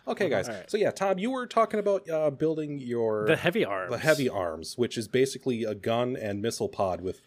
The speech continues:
Speaker 1: robot legs.
Speaker 2: Yes.
Speaker 1: Okay.
Speaker 2: He is my favorite Gundam. He, and this, so, <clears throat> in Gundam Wing, there's the original series, and then there is Endless Waltz, which is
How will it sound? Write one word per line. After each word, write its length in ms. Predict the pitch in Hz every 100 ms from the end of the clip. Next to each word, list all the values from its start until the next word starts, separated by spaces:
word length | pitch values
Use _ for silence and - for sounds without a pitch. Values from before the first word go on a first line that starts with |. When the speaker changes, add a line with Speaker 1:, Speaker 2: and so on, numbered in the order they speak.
| -
Speaker 1:
robot 360 | 95 110 117
legs. 380 | 131 147 156 - _ _ _ _ _ _ _
Speaker 2:
Yes. 440 | 175 180 - - -
Speaker 1:
Okay. 180 | - - _ _ _ _ _ _ _ _ _ _
Speaker 2:
He 200 | 147 147
is 260 | 131 101 - -
my 180 | 113
favorite 320 | 107 113 117 113
Gundam. 360 | 104 113 120
He, 200 | 113 131
and 200 | 147 139
this, 240 | 147 143 - 170 _ -
so, 440 | - 175 156 147 - _ - - _ _ _ -
<clears throat> 40 | - 180
in 180 | 208 175
Gundam 320 | 180 233 202
Wing, 240 | 147 160 160
there's 440 | 143 131 113 - -
the 160 | 127 127
original 440 | 113 143 160 170
series, 640 | 160 147 117 110 120 - - _ _ _ _ _ _ _
and 80 | -
then 200 | 139 139
there 220 | 135 131 131
is 340 | 123 117 101 _
Endless 420 | 139 151 151 -
Waltz, 720 | 123 117 120 190 - - - - _ _ _ _ -
which 240 | 139 127
is 600 | 170 143 127 120 117 -